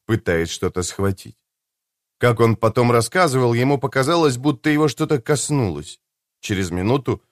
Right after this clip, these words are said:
он вышел на берег с каким-то предметом, похожим на пластиковый мешок. Пришельцы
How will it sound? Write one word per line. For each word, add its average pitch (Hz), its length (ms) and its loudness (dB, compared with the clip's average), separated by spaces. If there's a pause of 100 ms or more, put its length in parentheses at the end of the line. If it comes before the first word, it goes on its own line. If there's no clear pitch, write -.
(120)
он 123 180 2
вышел 190 360 4
на 170 120 2
берег 175 280 2
с - 80 -10
каким-то 151 480 0
предметом, 120 720 0 (160)
похожим 120 480 0
на 107 100 2
пластиковый 87 720 -2
мешок. - 560 -6 (720)
Пришельцы 143 760 -2